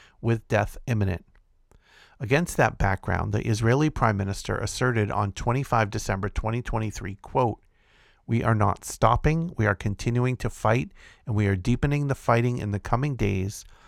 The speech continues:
and this will be a long battle, and it is not close to being over." The circumstances could not be more urgent.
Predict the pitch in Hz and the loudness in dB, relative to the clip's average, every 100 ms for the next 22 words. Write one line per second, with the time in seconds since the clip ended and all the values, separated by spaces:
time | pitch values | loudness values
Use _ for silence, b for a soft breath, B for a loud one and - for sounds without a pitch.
0 | b b 104 110 - 113 - 101 95 107 | b b 0 0 2 2 2 2 4 6
1 | 127 127 131 117 104 107 b b b - | 6 6 6 6 2 -2 b b b 0
2 | 104 98 98 104 117 - - 127 110 - | 2 2 2 2 2 0 2 4 4 0
3 | 107 101 101 - 117 110 98 98 - _ | -2 0 -2 0 0 2 0 -2 -10 _
4 | _ _ _ - b b b b b b | _ _ _ -20 b b b b b b
5 | b - - 143 143 147 - 95 95 107 | b -6 0 2 2 0 -2 -2 -2 -4
6 | - 120 113 113 110 101 104 98 95 90 | 0 2 4 2 2 0 0 2 2 0
7 | - 104 101 107 - | 0 0 0 -2 -4